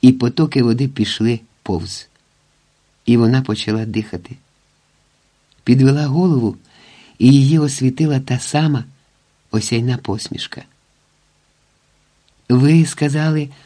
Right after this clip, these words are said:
після дощику в четвер, але забули взяти парасольку",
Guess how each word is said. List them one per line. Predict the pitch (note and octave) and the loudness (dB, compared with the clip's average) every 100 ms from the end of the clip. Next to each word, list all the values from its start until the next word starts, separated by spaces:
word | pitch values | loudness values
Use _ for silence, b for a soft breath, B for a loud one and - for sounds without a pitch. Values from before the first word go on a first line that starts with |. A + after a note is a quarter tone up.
| b b b | b b b
після | - C3+ C#3+ C3+ | 0 0 2 2
дощику | C3+ D3+ F3 - E3 D#3+ | 2 2 0 -2 -2 0
в | D#3+ | 0
четвер, | E3 E3 A#2+ G#2 G#2+ _ _ _ _ _ _ _ _ _ _ | 0 -2 -4 -4 -10 _ _ _ _ _ _ _ _ _ _
але | A#2+ C#3+ D#3 | 0 0 0
забули | D#3+ D#3+ A3 D3+ | 0 2 4 4
взяти | A2 B2 C#3 C#3+ | 0 -4 -4 -8
парасольку", | A#2 G#2 - G#2 G#2 - | -8 -8 -8 -8 -8 -12